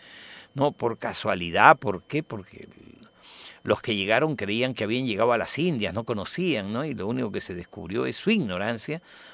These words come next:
de, en el sentido de que aquí existía otro continente.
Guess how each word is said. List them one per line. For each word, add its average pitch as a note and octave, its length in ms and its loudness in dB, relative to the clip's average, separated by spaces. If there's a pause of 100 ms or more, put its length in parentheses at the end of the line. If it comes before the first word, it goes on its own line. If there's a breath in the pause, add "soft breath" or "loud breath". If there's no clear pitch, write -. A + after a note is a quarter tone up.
(320 loud breath)
de, G2 500 0
en G2+ 100 0
el F2 100 -2
sentido B2 360 -2
de A#2 120 2
que G2 100 -4
aquí - 160 -6
existía A#2 500 -4
otro C3 220 -2
continente. G#2 720 -6